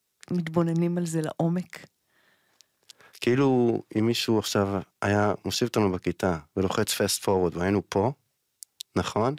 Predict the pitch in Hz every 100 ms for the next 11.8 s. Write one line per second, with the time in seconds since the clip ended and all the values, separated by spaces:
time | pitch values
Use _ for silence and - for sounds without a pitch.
0 | - 175 156 156 147 - - - _ 101
1 | 113 131 - 82 80 - - 131 - 135
2 | 151 151 156 - 180 - 156 160 156 _
3 | _ _ _ - 85 80 67 _ _ _
4 | _ - - 180 180 269 - 226 214 196
5 | 208 202 196 185 - 185 240 190 180 -
6 | 170 190 208 170 - - 117 80 67 -
7 | - - _ - 160 156 165 175 175 -
8 | 175 165 - 175 165 - 165 - - -
9 | _ _ _ - - 175 165 160 156 156
10 | 160 - 156 147 151 - 160 - 156 -
11 | 156 151 156 147 - - 175